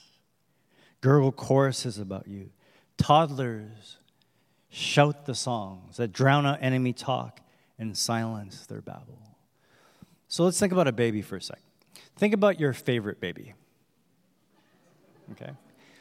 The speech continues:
If you need help, we had a child dedication a couple weeks ago. These are some of our babies that we dedicated. Okay?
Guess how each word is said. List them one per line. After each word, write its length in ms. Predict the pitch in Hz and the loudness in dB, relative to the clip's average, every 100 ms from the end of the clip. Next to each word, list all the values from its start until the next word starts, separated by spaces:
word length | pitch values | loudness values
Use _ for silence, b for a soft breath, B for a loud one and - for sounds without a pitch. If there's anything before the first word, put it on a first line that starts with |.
| b _ | b _
If 60 | |
you 100 | 170 | 4
need 180 | 190 196 | 6 6
help, 300 | 156 160 160 | 6 4 4
we 80 | 165 | 2
had 80 | 151 | 2
a 60 | |
child 340 | 139 147 139 131 | 2 4 4 4
dedication 580 | 135 123 143 120 - 127 | 0 0 -2 -2 -4 -4
a 40 | |
couple 220 | 123 123 | -4 -4
weeks 220 | 123 - | -6 -6
ago. 180 | 120 120 | -6 -4
These 240 | 113 135 127 | 0 0 2
are 200 | 117 107 | 0 -2
some 200 | - 127 | -2 0
of 120 | 117 | 2
our 100 | 117 | 2
babies 360 | 110 104 98 | 2 -2 -4
that 120 | 98 - | -8 -8
we 80 | |
dedicated. 580 | 101 98 95 - 98 117 - _ _ _ _ _ _ _ _ _ _ _ - | -8 -8 -10 -12 -10 -10 -14 _ _ _ _ _ _ _ _ _ _ _ -16
Okay? 160 | 110 | -16